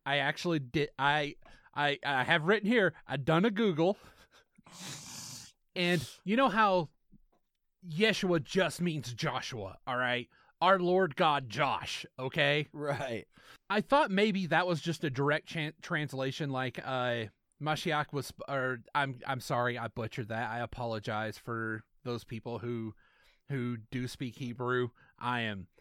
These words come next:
Speaker 1: man, I can barely pronounce my, in my shitty Southern accent, you know, English, but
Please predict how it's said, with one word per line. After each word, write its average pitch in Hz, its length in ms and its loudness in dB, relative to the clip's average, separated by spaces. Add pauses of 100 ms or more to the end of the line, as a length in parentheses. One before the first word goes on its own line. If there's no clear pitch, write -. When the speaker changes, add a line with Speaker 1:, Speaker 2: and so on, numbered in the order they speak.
(380)
Speaker 1:
man, 151 200 0
I 170 80 4
can 139 140 -2
barely 117 340 0
pronounce 110 800 -4 (200)
my, 113 420 -4
in 123 140 -6
my 107 140 0
shitty 110 360 -6
Southern 104 300 -4
accent, 101 460 -8 (120)
you 113 140 -6
know, 95 280 -8 (380)
English, 120 580 -6 (280)
but 143 440 4